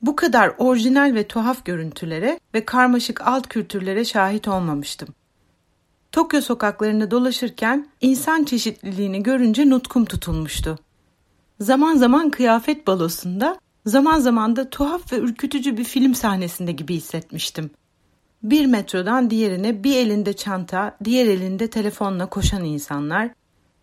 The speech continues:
bembeyaz eldivenleriyle direksiyon tutan taksi şoförleri, siyah gotik bluzlardan cart pembe ve kavun içi tişörtlere bürünmüş, saçları şekil şekil, suratları da rengarenk boyalı gençler.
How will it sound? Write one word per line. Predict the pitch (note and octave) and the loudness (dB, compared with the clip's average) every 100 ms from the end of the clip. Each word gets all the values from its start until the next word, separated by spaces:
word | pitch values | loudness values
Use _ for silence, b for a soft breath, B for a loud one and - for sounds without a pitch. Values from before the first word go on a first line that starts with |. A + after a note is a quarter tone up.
| G#3 | 2
bembeyaz | C#4+ C4+ A3+ G#3+ A3+ | 4 6 4 4 2
eldivenleriyle | - G#3 F#3+ G3 F#3+ G3 G3 F#3+ F#3+ | 0 -2 -2 -2 -2 -2 -2 -2 -2
direksiyon | F#3+ G3+ G3+ - G#3 G#3 | -2 -2 -4 -4 -2 -2
tutan | - - G#3+ G#3+ G#3+ | -6 -6 -4 -4 -6
taksi | - A3+ - | -6 -6 -6
şoförleri, | F#3+ D#3+ - D3 C3+ C3+ A3 C#4 _ _ _ _ _ _ | -8 -8 -8 -8 -8 -6 -6 -6 _ _ _ _ _ _
siyah | - - B3 A#3+ A3+ | -10 0 2 2 0
gotik | A3+ A3 C#4+ - | -4 -2 -6 -4
bluzlardan | G3 F#3 E3+ E3+ F3 G3 B3 C4+ - | -4 -4 -2 -2 0 0 0 -2 -4
cart | G3 A#3+ B3 - | 2 2 2 -2
pembe | - G#3 A3 G#3+ | 0 4 4 4
ve | F3 | 0
kavun | - G#3 G3+ | 0 -2 -2
içi | F3+ - | -4 -6
tişörtlere | - A3 F#3+ E3+ - D3+ C#3+ | -4 -2 -2 -4 -6 -6 -6
bürünmüş, | D3 D3 D3+ F#3 - - | -6 -4 -4 -6 -10 -16
saçları | - B3 B3 - C#4 B3 | 0 2 2 2 0 2
şekil | - C4 D#4 | 0 0 -2
şekil, | C#4+ G3+ - A#3 A3+ | -2 -4 -2 -4 -4
suratları | - C#4+ C#4 C#4 C4 A#3 | 0 2 4 4 2 4
da | A#3+ | 6
rengarenk | C#4+ B3 F#3 E3 F3 E3+ | 6 6 4 2 -2 -2
boyalı | F#3+ G3 G#3 | -2 0 0
gençler. | F#3 E3+ E3+ F3 D3+ | 0 0 -2 -4 -6